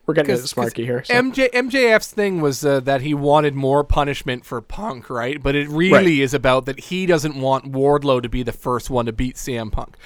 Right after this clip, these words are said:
Speaker 2: So
Speaker 1: Right.
Speaker 2: I think you and I are both in agreement. Punk's first loss is coming, uh, at the hands of M J F.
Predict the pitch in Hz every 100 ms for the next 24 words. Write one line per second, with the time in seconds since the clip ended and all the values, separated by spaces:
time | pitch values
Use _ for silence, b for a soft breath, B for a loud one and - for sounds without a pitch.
0 | B B - 226 220 240 226 208 165 127
1 | 180 175 180 139 143 135 131 - 180 -
2 | - 180 160 143 139 135 131 127 - 156
3 | 139 123 117 113 b b b - 120 -
4 | 143 151 131 156 143 127 127 120 117 117
5 | - -